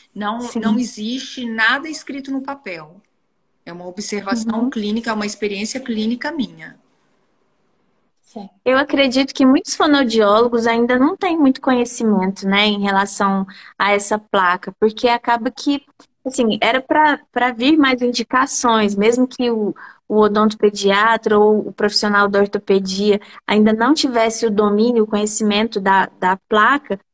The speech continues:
Speaker 2: mas, assim, a gente não ouve falar muito, né, assim, não, não costuma tá no combo de indicações. Na verdade, teria que tá, né? Quanto mais cedo, melhor, pra poder ter o sucesso, né, do, desse
Speaker 1: Sem
Speaker 2: tratamento.
Speaker 1: dúvida, Paula. Tem tanta coisa,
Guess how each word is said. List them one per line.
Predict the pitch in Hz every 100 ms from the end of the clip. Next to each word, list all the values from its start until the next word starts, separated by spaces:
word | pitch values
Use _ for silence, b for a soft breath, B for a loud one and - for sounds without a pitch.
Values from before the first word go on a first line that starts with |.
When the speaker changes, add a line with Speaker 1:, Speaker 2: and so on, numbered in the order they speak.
| _ -
Speaker 2:
mas, | 214 226
assim, | 262 254
a |
gente | 240 240 277
não | 302 349 311
ouve | 294
falar | 262 247 226 220
muito, | 208 185 180 - 185
né, | 185 196
assim, | 196 190
não, | 180 190
não | 196 208
costuma | 220 214 254 247 233 b b _
tá | - 233
no | 254
combo | - 240 240 240 220
de | 214
indicações. | 214 208 226 208 208 196 196
Na | 220
verdade, | 233 262 247 247
teria | 294 302 320
que |
tá, | - 381 392 403
né? | 269 254 302
Quanto | - 262 311 320
mais | 277 311
cedo, | - 269 247 240
melhor, | 269 320 294 254 285
pra | 285 220
poder | 226 214 220 214 _
ter | 220 226 220 202 - B B
o | 233
sucesso, | - 285 - 208 240 - 214
né, | 208
do, | 202 196 196 196 _ _ _
desse | 196 190 -
Speaker 1:
Sem | - 196
Speaker 2:
tratamento. | 277 202 202
Speaker 1:
dúvida, | 247 254 247 226
Paula. | 220 226 190 190 190
Tem | 240 226
tanta | - 277 277
coisa, | 285 269 247 233 226 190